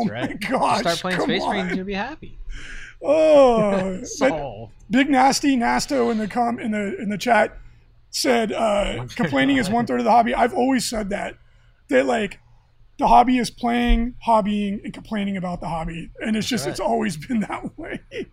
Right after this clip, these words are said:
Speaker 1: So it's gotta be.
Speaker 2: It just, I, I'm like, "Did you not see the Silent King, this next model?"
Speaker 1: Model's super
Speaker 2: It's
Speaker 1: cool.
Speaker 2: so dope. And the Necron range is getting almost completely redone.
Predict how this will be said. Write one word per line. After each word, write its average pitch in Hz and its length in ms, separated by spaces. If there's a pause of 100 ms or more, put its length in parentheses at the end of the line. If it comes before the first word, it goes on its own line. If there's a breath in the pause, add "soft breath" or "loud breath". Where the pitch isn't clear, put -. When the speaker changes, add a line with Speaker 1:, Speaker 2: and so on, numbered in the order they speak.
(140)
Speaker 1:
So 101 100
it's 95 140
gotta 113 200
be. 147 300
Speaker 2:
It 285 100
just, 381 220
I, 330 80 (100)
I'm 359 80
like, 359 300
"Did 226 180
you 277 60
not 311 240
see 294 100
the 277 120
Silent 277 420
King, 240 260
this 202 160
next 226 220
model?" 233 460
Speaker 1:
Model's 220 340
super - 340
Speaker 2:
It's 294 160
Speaker 1:
cool. 269 240
Speaker 2:
so 311 380
dope. 294 380
And 254 120
the 277 40
Necron 285 380
range 277 200
is 202 100
getting 254 200
almost 240 220
completely 262 340
redone. 240 380